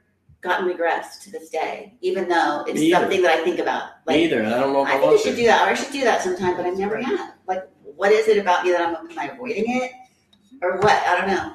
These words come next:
Speaker 1: But, uh, yeah,
Speaker 2: Maybe
Speaker 1: it's
Speaker 2: we're happy not knowing.
Speaker 1: Yeah.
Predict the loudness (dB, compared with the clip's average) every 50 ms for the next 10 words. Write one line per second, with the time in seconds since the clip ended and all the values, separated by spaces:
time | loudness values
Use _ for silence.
0 | -4 0 0 2 2 0 -2 -6 -14 -20 -18 -20 -20 -20 _ _ _ _ _ -2
1 | 0 2 2 2 2 0 -2 -4 -6 -10 -14 _ -18 -18 -18 -20 _ _ _ _
2 | _ _ _ _ _ _ 2 2 4 4 4 2 0 2 2 2 2 4 4 4
3 | 4 4 4 2 2 2 2 2 2 2 0 0 -2 -2 -2 -4 -4 -6 -8 -12
4 | -18 _ _ _ _ _ _ _ _ -20 -16